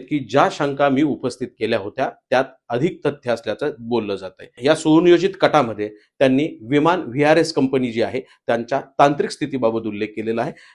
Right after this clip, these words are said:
त्याचबरोबर विमानाचे जे पायलट होते त्यांना काही संमोहित केलं आहे का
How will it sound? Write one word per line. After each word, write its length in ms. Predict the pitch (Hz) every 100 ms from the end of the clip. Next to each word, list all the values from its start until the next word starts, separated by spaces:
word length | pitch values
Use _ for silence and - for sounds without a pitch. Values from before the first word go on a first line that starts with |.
| _
त्याचबरोबर 580 | 208 180 113 104 101 107
विमानाचे 480 | 107 113 143 165 170
जे 100 | 196
पायलट 460 | 208 143 156 202
होते 240 | 117 104 104 - _ _
त्यांना 220 | 170 196
काही 300 | 196 190 196
संमोहित 540 | - - 160 165 185 196
केलं 300 | - 165 143
आहे 180 | 123
का 180 | 110 110